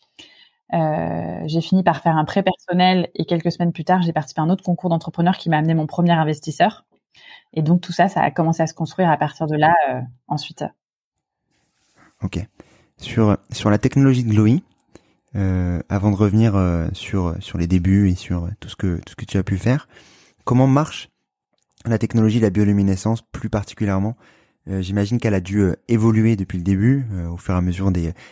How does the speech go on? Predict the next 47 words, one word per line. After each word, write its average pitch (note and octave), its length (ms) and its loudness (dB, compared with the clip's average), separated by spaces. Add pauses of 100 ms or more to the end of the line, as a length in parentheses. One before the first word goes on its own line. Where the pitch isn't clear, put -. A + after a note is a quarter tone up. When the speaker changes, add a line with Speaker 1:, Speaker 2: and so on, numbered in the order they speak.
(160)
Speaker 2:
des F#2 120 0
expérimentations, F#2 720 0
au G2 60 2
fur - 100 -2
et F2+ 60 2
à - 20 2
mesure F2+ 180 0
des F2+ 100 0
projets. G2 360 0 (460)
Mais, F#2+ 180 2
euh, F2+ 320 2
est-ce - 140 -6
que A2+ 100 -2
c'est G#2 180 -4
toujours A#2 380 2
le A2+ 80 4
même G2+ 200 0
concept, A#2 360 -2
la G#2 100 0
même, F#2+ 240 2
euh, F2 200 -2 (100)
technologie ? G2+ 520 -2 (1300)
Speaker 1:
Alors, F3+ 120 2
c'est - 100 0
le G3+ 60 6
même A3 160 4
concept, A3+ 300 2
il - 20 4
y A3+ 40 6
a G#3 40 6
eu G#3+ 60 2
quand G#3+ 80 2
même G3+ 140 2
beaucoup G#3 220 -2
d'évolutions. A3 840 0
Aujourd'hui, G3 360 0
on A3+ 80 0
utilise G3 320 -2
donc F#3+ 180 -2
des F3 80 -2
bactéries, F#3 560 0
euh, D#3+ 140 -2
marines E3+ 580 2
qui - 140 -20
sont E3+ 100 -4
naturellement F3 640 0
bioluminescentes. D#3+ 840 -2